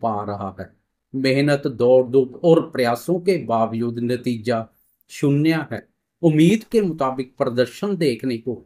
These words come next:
नहीं मिल रहा है। कार्यों को छोड़ देने या कार्यों में परिवर्तन के विचार बार बार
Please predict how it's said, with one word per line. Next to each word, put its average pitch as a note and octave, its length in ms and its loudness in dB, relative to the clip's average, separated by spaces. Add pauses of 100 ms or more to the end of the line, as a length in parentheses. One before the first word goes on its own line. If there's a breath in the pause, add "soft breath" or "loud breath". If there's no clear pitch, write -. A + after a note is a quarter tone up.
(240)
नहीं B2+ 340 0
मिल D3 200 4
रहा A2 420 -2
है। G2 80 -6 (640)
कार्यों D3 360 4
को G#3+ 220 2
छोड़ E3 500 4
देने C#3+ 320 2 (440)
या D3+ 180 4 (140)
कार्यों C3+ 300 2
में C#3 220 -2
परिवर्तन A#2+ 640 0
के D3+ 120 2
विचार A#2+ 400 0 (120)
बार A#2 260 0
बार B2 240 -2